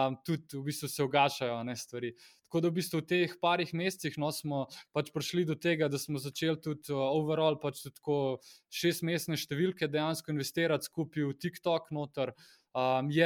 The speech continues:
pa bilo tudi kar nekaj teh procesov, pa to treba prilagoditi, pa tudi razumeti v bistvu platformo, a ne, ke mi smo šli z našim Facebook knowledgeom za kreative in je bilo treba ful v bistvu spremeniti mindset okoli tega, kako se naredi, kakšni ljudje so tam.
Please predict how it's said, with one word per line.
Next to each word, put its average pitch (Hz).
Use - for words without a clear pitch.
pa 160
bilo 151
tudi 160
kar 156
nekaj 147
teh 135
procesov, 147
pa 135
to 147
treba 151
prilagoditi, 139
pa 151
tudi 156
razumeti 160
v 147
bistvu 147
platformo, 147
a 123
ne, 131
ke 131
mi 160
smo 156
šli 151
z -
našim 156
Facebook 170
knowledgeom 175
za 143
kreative 151
in 143
je -
bilo 147
treba 160
ful 175
v 147
bistvu 143
spremeniti 165
mindset 151
okoli 135
tega, 131
kako -
se -
naredi, 139
kakšni 147
ljudje 151
so 156
tam. 147